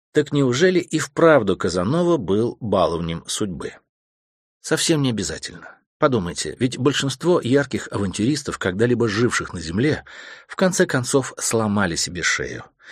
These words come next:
и лишь немногим удавалось раз за разом выходить сухими из воды. Вот эти выжившие как раз и верят в собственную неуязвимость. Они пишут книги о собственной жизни, потому что жизнь их оказалась бурной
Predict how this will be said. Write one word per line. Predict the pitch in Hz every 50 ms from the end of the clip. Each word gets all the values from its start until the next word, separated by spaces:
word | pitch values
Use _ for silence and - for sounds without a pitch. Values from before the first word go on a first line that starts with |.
| - - - -
и | 135 151
лишь | 160 165 165 -
немногим | 170 170 175 175 175 185 180 131 80 85 82 -
удавалось | - 95 87 80 85 113 139 135 123 76 - - -
раз | - 104 123 127 104 76
за | 78 78 76
разом | 98 110 95 95 92 78 - -
выходить | 107 117 113 - 104 87 78 73 78 71 - -
сухими | - - - 98 - - - 80 71 65
из | - - 101 87 82
воды. | 87 90 85 71 - - - _ _ _ _ _ _ _ _ _ _ _ _ _ _
Вот | - 110 123 139 139 -
эти | 156 135 - -
выжившие | 80 78 120 180 196 156 123 95 - - - - - - - _ _ _ -
как | - 107 - - 104
раз | 95 107 110 - - - -
и | 123 127 123
верят | 123 165 180 143 90 - - - _
в | -
собственную | - - 92 82 - - - 90 90 101 104 107 - 120
неуязвимость. | 117 123 127 135 147 143 143 165 143 98 - 101 - - - - - _ _ _ _ _ _
Они | 123 131 156 170 165
пишут | - - 175 165 - 165 131 -
книги | - 156 175 185 170 160
о | 156 - - 131
собственной | - - - 156 - - - 120 104 104 101
жизни, | 101 - 202 202 143 135 107
потому | - - 110 - 120 123 135
что | 127 - - 120 104
жизнь | - 156 208 208 151 113 87
их | - - - -
оказалась | - 117 - - 117 110 123 135 127 120 107 - 85
бурной | 87 101 180 196 156 101 78 65 - - -